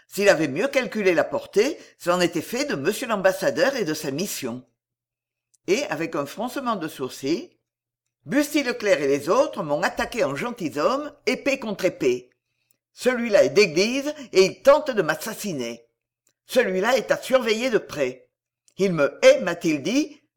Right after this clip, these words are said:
mais pourquoi ? Je ne le connais pas, moi. Il réfléchit un moment, et avec ce haussement d'épaules qui lui était familier, «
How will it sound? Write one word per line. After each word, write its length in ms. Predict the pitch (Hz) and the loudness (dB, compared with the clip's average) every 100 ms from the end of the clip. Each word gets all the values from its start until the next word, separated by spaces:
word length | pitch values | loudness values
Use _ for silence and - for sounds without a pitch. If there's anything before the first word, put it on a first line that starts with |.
| - | 0
mais 100 | 190 | 2
pourquoi ? 640 | 202 190 - 147 131 - _ _ _ | 2 -4 0 0 0 -4 _ _ _
Je 160 | - | 0
ne 120 | 202 143 | 0 0
le 100 | 139 | -4
connais 260 | 165 143 | -4 -4
pas, 280 | 147 240 294 | 0 2 2
moi. 580 | 226 139 123 - - _ _ _ _ _ _ _ _ _ _ _ _ _ _ - | 2 2 2 0 -20 _ _ _ _ _ _ _ _ _ _ _ _ _ _ -8
Il 100 | 151 | -4
réfléchit 560 | 208 - 262 - 277 202 | -2 -2 -4 -4 -4 -4
un 60 | |
moment, 500 | 147 131 131 190 269 - _ - | -4 -4 -2 -2 -4 -14 _ 0
et 140 | 220 | 2
avec 240 | 254 185 - | 2 0 -4
ce 120 | 160 | -4
haussement 420 | 156 - 269 254 | -4 -4 -6 -4
d'épaules 500 | 208 185 214 214 151 | 0 -2 0 -2 -2
qui 140 | - 147 | -4 -4
lui 140 | 139 | -4
était 180 | 139 131 | -4 -6
familier, « 800 | 214 190 139 135 180 359 - | -6 -6 -4 -2 -2 -4 -10